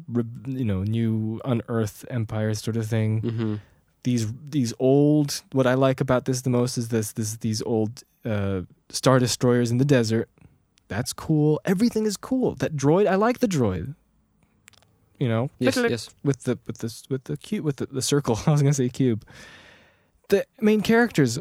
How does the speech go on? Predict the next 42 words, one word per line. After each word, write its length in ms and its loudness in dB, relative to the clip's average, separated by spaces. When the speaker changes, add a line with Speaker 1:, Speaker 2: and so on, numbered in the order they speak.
Speaker 1:
look 220 0
great. 460 4
I 140 6
just 320 0
like 240 2
how 160 4
they 100 4
look. 500 0
You 80 4
know, 120 6
the 100 4
new 180 6
ones. 540 0
Speaker 2:
Mm-hmm. 1200 -8
Speaker 1:
Um, 440 -4
that 180 -6
girl 440 4
and 160 0
the 260 0
stormtrooper 520 0
guy. 360 -2
Speaker 2:
Yep. 160 -2
The, 320 -4
the, 240 -2
Speaker 1:
I 100 8
Speaker 2:
the 60 6
Speaker 1:
remember 200 4
his 200 4
name. 260 4
Speaker 2:
probably 140 0
Speaker 1:
I 40 4
Speaker 2:
the 40 6
main 60 6
Speaker 1:
remember 300 6
his 120 4
name. 220 4
Speaker 2:
characters. 60 4
Speaker 1:
Again, 320 4
I, 100 -2
<laughs> 220 -2
I, 380 4
I, 60 0